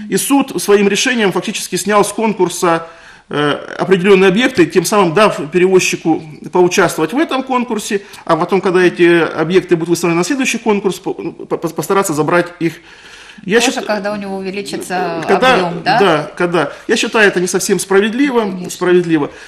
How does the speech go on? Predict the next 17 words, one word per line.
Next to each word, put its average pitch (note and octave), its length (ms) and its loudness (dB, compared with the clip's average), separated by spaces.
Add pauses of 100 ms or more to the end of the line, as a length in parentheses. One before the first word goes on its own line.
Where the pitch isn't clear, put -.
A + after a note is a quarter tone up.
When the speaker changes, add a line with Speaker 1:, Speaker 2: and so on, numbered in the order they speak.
(160)
Speaker 1:
Или, B3+ 280 0
например, G3+ 640 0 (140)
происходят G3 460 0
такие G3 280 0
вещи, G#3+ 340 0
когда, F3 440 0 (680)
я D3+ 160 -4
же D3+ 60 -6
сказал, F#3+ 240 0
что, C#3+ 180 -4
э, D3+ 320 0
происходит E3+ 560 0 (320)
бальное D#3+ 480 0
начисление D#3+ 680 2
и D3 40 0
определение D#3 400 0
победителей, F3+ 560 0